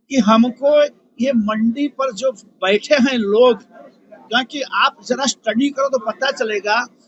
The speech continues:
कि जैसे सरकार ने न्यूनत-, न्यूनतम प्राइस निश्चित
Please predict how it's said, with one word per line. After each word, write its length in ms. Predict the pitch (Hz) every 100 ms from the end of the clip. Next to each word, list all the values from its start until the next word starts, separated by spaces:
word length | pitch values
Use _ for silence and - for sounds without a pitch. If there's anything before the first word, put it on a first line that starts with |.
| _ _ 254
कि 80 |
जैसे 340 | 214 233 226 277
सरकार 460 | - 220 - 262
ने 140 | 262 269
न्यूनत-, 480 | 220 220 233 247 - 190
न्यूनतम 560 | 208 240 254 247 247 - 214
प्राइस 680 | 220 - 214 190 220 226 - 185
निश्चित 340 | 190 - 240